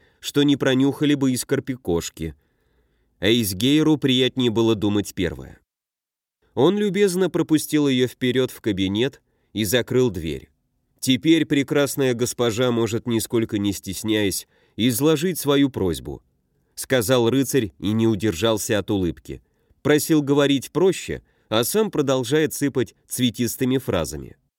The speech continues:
«Как милорд наверняка знает», начала Нирия, усаживаясь за стол, «я веду небольшое дело». «Небольшое?» хмыкнул про себя Эйсгейр.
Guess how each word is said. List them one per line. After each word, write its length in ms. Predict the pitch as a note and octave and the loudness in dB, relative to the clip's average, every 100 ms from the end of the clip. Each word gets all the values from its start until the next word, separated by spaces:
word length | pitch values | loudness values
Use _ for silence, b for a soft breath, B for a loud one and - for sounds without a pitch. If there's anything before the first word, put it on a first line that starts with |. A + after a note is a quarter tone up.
| _ _ _ _ _ _ _ _ _ _ _ | _ _ _ _ _ _ _ _ _ _ _
«Как 260 | - D3 C#3 | 0 0 2
милорд 480 | D#3 D3+ D#3 D3+ - | 2 4 4 2 -4
наверняка 640 | B2 C#3 C#3+ C#3 D3 D#3+ D3+ | 0 2 2 2 0 0 0
знает», 500 | D3+ G3+ F3+ D#2+ - | 0 -2 -2 -4 -8
начала 480 | - G#2+ - A#2+ A2+ | -4 -2 0 0 2
Нирия, 440 | A2 B2+ A#2 G#2+ F#2+ _ | 2 2 2 0 -2 _
усаживаясь 680 | A2 - B2 F#2 F#2+ F#2+ E2+ | -8 0 0 0 0 0 0
за 160 | F2 G2+ | -2 -4
стол, 400 | - F2+ D#2+ - _ _ _ - | -4 -4 -6 -10 _ _ _ -8
«я 260 | A#2 F3+ | 0 2
веду 240 | G3 F#3 F3 | 2 2 4
небольшое 560 | E3+ D3+ D3+ - D#3 | 4 2 0 0 0
дело». 420 | C#3 G#2+ E2 D2 - _ _ _ _ | 0 0 -2 -4 -12 _ _ _ _
«Небольшое?» 960 | A2 C3 C3+ B2 A#2+ - - F#2 A2+ D3 | 2 4 4 4 2 0 0 2 2 -2
хмыкнул 580 | - D3+ D3 - C3+ B2+ | -2 2 2 4 0 2
про 120 | B2+ | -2
себя 400 | - B2 A#2+ B2 - | -2 0 0 0 0
Эйсгейр. 720 | A#2+ G#2+ F2 G2 A2 G#2+ | 0 0 -2 2 2 2